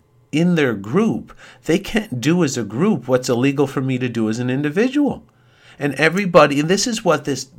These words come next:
tyrannical push is, is basically all about.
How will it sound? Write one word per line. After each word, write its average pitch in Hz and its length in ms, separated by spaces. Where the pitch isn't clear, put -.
tyrannical 143 880
push 185 640
is, 127 440
is 120 340
basically 151 640
all 98 320
about. 190 500